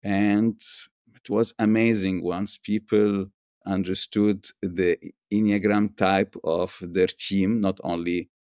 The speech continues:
them as individual, and started to develop, uh, their plans for improving their performance based on this understanding. So it's really amazing. It's really amazing. In the,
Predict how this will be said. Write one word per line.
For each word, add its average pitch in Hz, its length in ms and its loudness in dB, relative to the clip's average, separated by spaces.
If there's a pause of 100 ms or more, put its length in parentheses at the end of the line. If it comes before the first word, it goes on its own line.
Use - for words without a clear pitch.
(400)
them 95 340 2
as 98 240 0
individual, 92 840 0
and 95 140 -2
started 98 600 0 (200)
to 92 360 2 (520)
develop, 95 580 4 (420)
uh, 73 240 0
their 101 240 2
plans 82 460 0
for 78 480 0
improving 87 720 -2
their 80 120 -4
performance 95 760 2
based 87 500 -2
on 78 80 -4
this 82 220 -8
understanding. 78 800 -8 (760)
So - 140 -12
it's - 240 -8
really 170 260 4
amazing. 104 640 2 (400)
It's - 160 -12
really 107 160 0
amazing. 107 500 0
In 98 300 0
the, 95 320 4